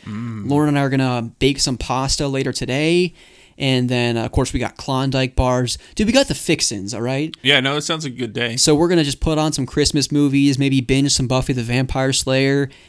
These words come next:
Speaker 2: and, uh, we're just gonna play some games on our Switch.
Speaker 1: Nice. It sounds like a good Christmas.
Speaker 2: It's gonna be a good day, I think. So I'm looking forward to grinding out the rest of Xenoblade and seeing how the story comes to a close.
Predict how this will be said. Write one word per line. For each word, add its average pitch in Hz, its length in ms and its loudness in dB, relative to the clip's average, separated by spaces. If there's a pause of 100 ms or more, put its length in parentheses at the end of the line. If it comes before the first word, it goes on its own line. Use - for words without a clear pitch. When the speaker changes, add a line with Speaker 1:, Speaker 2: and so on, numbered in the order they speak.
(100)
Speaker 2:
and, 120 360 2
uh, 123 180 2
we're 147 120 6
just - 120 -2
gonna 151 120 0
play 160 160 2
some 160 120 2
games 151 240 2
on 165 60 2
our 156 60 2
Switch. - 480 -4 (680)
Speaker 1:
Nice. 165 260 -10
It 131 80 -14
sounds 143 240 -8
like 127 100 -8
a 127 40 -16
good 123 200 -4
Christmas. 117 440 -10
Speaker 2:
It's - 100 -6
gonna 135 160 2
be 143 140 4
a 139 60 2
good 139 180 0
day, 156 240 0
I 156 60 -2
think. 117 360 -8
So - 160 0
I'm 131 120 4
looking 151 200 4
forward 131 280 0
to 123 240 0 (400)
grinding 135 480 2
out 127 160 0
the 127 60 -4
rest 127 260 0
of 120 40 -6
Xenoblade 120 600 0
and 117 120 -4
seeing 120 200 -4
how 120 120 -4
the 120 60 -4
story 123 240 -2
comes 131 220 -4
to 139 100 -2
a 139 60 -2
close. 151 380 -2